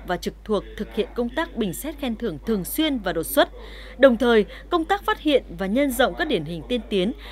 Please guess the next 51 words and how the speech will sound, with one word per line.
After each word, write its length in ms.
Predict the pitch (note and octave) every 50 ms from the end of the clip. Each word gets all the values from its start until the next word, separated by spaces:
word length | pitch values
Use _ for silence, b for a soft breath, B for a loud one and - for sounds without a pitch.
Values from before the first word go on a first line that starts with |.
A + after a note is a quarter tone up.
| B B -
được 240 | A#3 A#3+ F#3 -
tiến 240 | - G#3+ G3 A3+ D#4 E4 -
hành 280 | - D#4 C4 G3+ E3+
thường 200 | - F#3+ F3 D#3
xuyên. 300 | - - B3+ B3 A#3+ A3+ G3+ - - - - - - - - - - - - - - - - A#3+
Nhờ 140 | B3+ B3
đó, 340 | G#3+ A3 G#3 G3 A3 E4 F#4+ - -
trong 180 | - D4 C4+
năm 80 | C4 C4
năm 140 | C4 B3 A#3+
qua, 340 | - C#4 C4 B3+ B3 A#3+ A#3+ B B B B
toàn 200 | - D4 C4 C4
ngành 280 | C4 C4+ C4 B3 A#3+ G#3+
đã 160 | A#3+ D4 F4+ -
hoàn 240 | F4+ C4+ G#3+ F#3+ F3
thành 240 | G#3+ G#3 F#3 E3+ -
tốt 220 | - - G4 F#4+
các 100 | - G#4+
nhiệm 200 | F#4 D4+ A#3 F3+
vụ 140 | E3 G3 G#3 -
được 160 | F#3 F3+ -
giao. 300 | - - A#3 A#3 A#3 A3+ B B B B B B -
Đặc 160 | B3+ A#3+ G#3+
biệt, 200 | A#3+ B3 A3+ - - B B B -
công 160 | F4 F4 E4
tác 200 | - G4+ G#4+ -
huy 120 | E4+ E4 C#4
động 240 | A#3+ A#3 F3+ F3
vốn 280 | D3+ E3+ E3 E3+ A3 D4
qua 120 | - D#4 C#4+
thị 100 | - F3+ D3+
trường 160 | - G3 E3+ C#3+
chứng 200 | - G3+ G3 G3 -
khoán 280 | - F#3+ F3 F#3 A3+ A#3+
đã 100 | C#4+ C4+
đạt 180 | C4 A3 D#3
được 80 | D#3 E3 - E3
những 120 | F3 G#3+ B3
kết 160 | - G4 - - -
quả 240 | - A#3 G3 D3 C3+
rất 260 | - - E4+ - -
đáng 180 | F3+ E3 D#3 F3 -
ghi 100 | A#3+ G3+
nhận, 200 | G3 G3+ G3 - - B B B B B B B B B
ngày 140 | C#4 C#4+ D4
càng 280 | C#4+ D4 C#4 C4 B3+ B3
trở 140 | C4+ A#3+
thành 200 | G#3 A#3+ A#3 A3+
kênh 240 | A3 - F4+ E4 D#4
huy 180 | D4 D4+ D#4+ D4
động 160 | C4 B3+